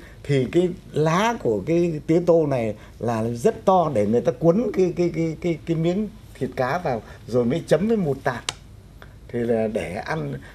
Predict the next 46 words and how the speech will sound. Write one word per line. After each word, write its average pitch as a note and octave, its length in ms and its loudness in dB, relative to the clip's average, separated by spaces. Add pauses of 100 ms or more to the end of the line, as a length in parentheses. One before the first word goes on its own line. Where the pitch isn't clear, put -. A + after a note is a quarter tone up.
nó E3 160 -2
vừa C#3 340 4
là, A2 280 0 (280)
ờ, G#2 420 -2
giải G2 320 -6
dị C3 260 -2
ứng, D#3 320 0 (180)
vừa A#2+ 260 4
là G#2 260 0 (240)
an D3 340 -4
toàn. A#2+ 280 -2 (500)
Thế D3 120 -2
thì, C3+ 200 -4
thì, A2 120 -2 (400)
thế F3+ 120 0
bạn D#3+ 220 -2
hỏi A2+ 220 -8
tôi F3 140 0
là C#3 160 -2 (220)
nó F3 160 0
có F#3 320 4
cái G#3 120 4
gì D#3 260 0
thay F3+ 180 0
đổi A2 260 0
không, E3 280 -2
có F3 240 0
cái G#3 100 2
gì D#3 260 -2
ấy - 140 0
không? F3 220 -2 (340)
Thì A#2+ 140 -6
sự C3 240 -4
thực A#2+ 180 -6
ra C#3 260 -2 (380)
chúng C#3 160 -6
ta C#3+ 160 0
rất F3 240 -6
khó C#3 400 -4 (300)
trả F#2 120 -10
lời F2+ 340 -8
câu B2 160 -4
này. G2 140 -8 (520)
Bởi F#2+ 120 -6
vì G#2 360 -4
nếu B2 160 0